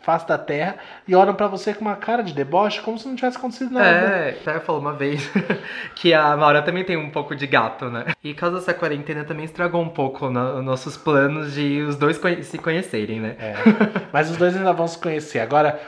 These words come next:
Speaker 1: o Dob já tá castrado, já pode encontrar outros cachorrinhos, então agora ele, ele pode conhecer e fazer amigos novos, né?
Speaker 2: Com certeza. <laughs>
Speaker 1: Agora vamos ouvir a Marcela Vidas Boas, minha amiga, que também tem a honra de trabalhar comigo,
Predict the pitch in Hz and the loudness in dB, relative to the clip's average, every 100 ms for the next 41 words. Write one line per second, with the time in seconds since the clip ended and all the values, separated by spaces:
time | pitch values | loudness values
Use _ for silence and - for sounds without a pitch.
0 | - 135 135 127 120 120 131 117 113 - | -12 -2 2 2 0 0 2 0 -2 -6
1 | - 165 175 165 151 139 131 - 139 127 | 0 6 6 6 2 -2 -4 0 -2 -2
2 | 123 - 131 127 117 - 123 - 104 139 | -8 -8 -6 -4 -6 -6 -6 -6 -8 -6
3 | 165 180 180 175 - - - 120 123 135 | -4 -4 -4 -6 -10 -20 -20 -8 -2 -2
4 | 131 131 139 143 139 123 - - - - | 2 2 2 2 2 0 -2 -14 -18 -6
5 | 131 131 131 120 123 131 127 143 131 120 | 0 2 2 2 2 2 2 -4 -4 -4
6 | 139 131 135 131 131 131 127 123 107 107 | -4 -2 0 0 0 -4 -4 -4 -4 -6
7 | 107 113 127 127 - 147 151 175 127 101 | -10 -6 -6 -8 -14 -10 -4 -4 -2 -6
8 | 120 - 151 202 208 - 190 180 - 170 | -6 -2 4 4 4 2 0 0 -6 -8
9 | - - _ _ _ _ _ 175 190 226 | -10 -18 _ _ _ _ _ 4 8 8
10 | 226 233 220 185 208 196 190 175 - 208 | 6 6 2 4 4 6 4 4 0 2
11 | 226 202 202 165 135 143 147 147 - 151 | 2 2 -2 -2 0 2 2 0 -4 -2
12 | 196 202 175 175 165 180 185 180 185 165 | 0 2 4 4 2 0 0 0 2 2
13 | 165 - 175 170 175 202 196 180 175 160 | -2 0 4 6 6 6 4 4 4 4
14 | 151 151 151 143 147 170 | 2 0 -4 -4 2 4